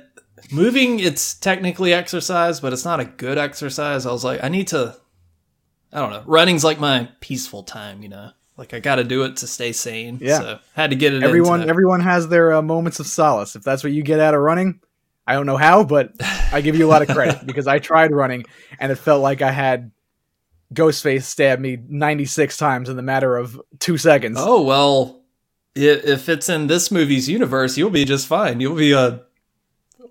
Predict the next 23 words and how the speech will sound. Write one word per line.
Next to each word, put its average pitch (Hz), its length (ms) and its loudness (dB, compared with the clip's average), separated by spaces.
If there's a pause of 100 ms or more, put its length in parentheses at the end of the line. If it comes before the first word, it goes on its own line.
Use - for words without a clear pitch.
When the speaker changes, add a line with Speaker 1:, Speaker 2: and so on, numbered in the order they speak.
Speaker 1:
Walking 143 300 0
around. 160 460 4 (140)
Speaker 2:
I'll 196 80 6
be, 254 160 6
I'll 196 140 10
be 262 120 6
running 208 380 8
around, 208 600 10
going 196 240 6
to 196 80 4
different 185 400 0
cars. 202 580 6
I'll 170 120 4
be 185 100 0
doing 190 260 2
a 185 60 0
New 196 100 2
York 247 220 6
Marathon 196 500 2
in, 160 60 -6
like, 175 160 -2
a - 20 -6
day. 339 260 -4